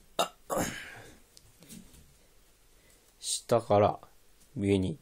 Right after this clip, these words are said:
すり上げて、ちょん。ここで形を作って、下から上にすり上げて、ちょん。で、何もここで引っ張ったり、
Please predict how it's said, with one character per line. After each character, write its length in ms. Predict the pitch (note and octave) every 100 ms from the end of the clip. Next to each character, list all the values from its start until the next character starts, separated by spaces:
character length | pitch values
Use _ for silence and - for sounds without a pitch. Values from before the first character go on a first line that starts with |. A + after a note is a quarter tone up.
| -
す 300 | - - A2
り 160 | G3 -
上 100 | E3
げ 140 | -
て、 340 | - E3+ F3 - _ _ _
ち 100 | -
ょ 60 | G2+
ん。 60 | - - -
こ 160 | - -
こ 220 | - D3
で 160 | C#3+ C#3
形 580 | - C3+ D3 C#3 - C#3+
を 160 | C3+
作 340 | - - - E3
っ 20 |
て、 520 | - - - F3 - - - - _ -
下 320 | - C#3+ C3
か 160 | C3
ら 60 | B2+
上 120 | B2
に 120 | A#2+
す 120 | A2 A#2+
り 140 | A#2
上 80 | G2+
げ 100 | -
て、 140 | - -
ち 100 | -
ょ 120 | G2 -
ん。 60 | G#2+
で、 100 | A#2
何 320 | G#2+ D3+ F#3+
も 240 | F#3 E3+ - _
こ 120 | - D#3+
こ 160 | F3
で 260 | E3 - - - - - - - -
引 100 | F3
っ 40 | F3 -
張 100 | F#3
っ 120 | -
た 140 | G#2+
り、 200 | G2 F#2